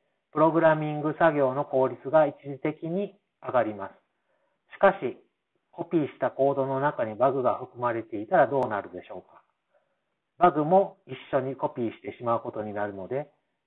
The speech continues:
修正箇所がたくさん出てきてしまうことになります。そのため、コードクローンは結果的に生産性と品質を低下させる要因になる場合があります。大平研では、膨大なソースコードの中の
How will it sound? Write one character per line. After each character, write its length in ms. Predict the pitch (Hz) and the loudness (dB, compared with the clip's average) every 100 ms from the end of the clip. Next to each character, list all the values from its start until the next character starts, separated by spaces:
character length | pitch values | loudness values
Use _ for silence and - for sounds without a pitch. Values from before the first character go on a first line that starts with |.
| - | -4
修 160 | 143 135 | -4 -2
正 140 | 143 135 | -2 0
箇 200 | 139 123 | -2 -4
所 80 | |
が 80 | 101 | -6
た 140 | - 120 | -4 -4
く 100 | - | -4
さ 120 | 170 | -4
ん 40 | |
出 120 | 165 151 | -4 -4
て 100 | 131 | -8
き 60 | 110 - _ | -10 -20 _
て 140 | 101 - | -16 -10
し 60 | 110 | -4
ま 140 | 104 | -4
う 60 | - | -4
こ 120 | 147 | -4
と 100 | 156 | -2
に 100 | 139 | -2
な 100 | 95 | -4
り 120 | 85 | -6
ま 120 | 85 | -18
す。 40 | - _ _ _ _ _ _ | -20 _ _ _ _ _ _
そ 60 | 143 | 0
の 120 | 156 | 6
た 140 | 151 | 6
め、 160 | 143 147 | 6 0
コ 200 | - 147 | 4 6
ー 40 | |
ド 100 | 147 | 6
ク 140 | - 156 | 4 6
ロ 80 | |
ー 20 | 147 | 6
ン 60 | |
は 100 | 120 | 6
結 220 | - 113 - | 2 -8 -2
果 120 | 156 | 0
的 220 | 175 170 | 0 -2
に 100 | 165 - | -4 0
生 160 | 156 - | -2 2
産 220 | 151 147 | 0 2
性 140 | 147 139 | 0 0
と 160 | 143 | -2
品 220 | 127 139 131 | -4 -4 -8
質 60 | _ | _
を 100 | 165 | -2
低 180 | 165 120 | 0 -2
下 140 | 123 | -2
さ 120 | - - | -8 -6
せ 80 | 123 | -2
る 120 | 117 | 2
要 200 | 117 113 | 4 4
因 80 | 117 | 2
に 80 | 127 | 0
な 160 | 113 | -2
る 80 | 107 | -2
場 160 | 107 104 | 2 4
合 100 | 107 | 4
が 140 | 180 | 2
あ 60 | 107 | 2
り 80 | 92 | -4
ま 140 | - | -16
す。 20 | _ _ _ _ _ _ - - | _ _ _ _ _ _ -20 2
大 120 | 143 | 2
平 240 | - 139 139 | 6 6 6
研 260 | 139 143 143 | 2 0 4
で 80 | |
は、 300 | 127 110 127 - _ _ _ _ _ - - - _ _ | 6 6 2 -10 _ _ _ _ _ -16 -16 -16 _ _
膨 180 | 143 175 | 8 10
大 200 | 185 160 | 8 6
な 100 | 160 | 2
ソ 140 | 165 160 | 0 0
ー 40 | |
ス 80 | - | 2
コ 160 | 175 160 | 6 6
ー 20 | |
ド 140 | 127 | 4
の 120 | 120 113 | 0 0
中 280 | 120 - | 0 -2
の 120 | 113 | -2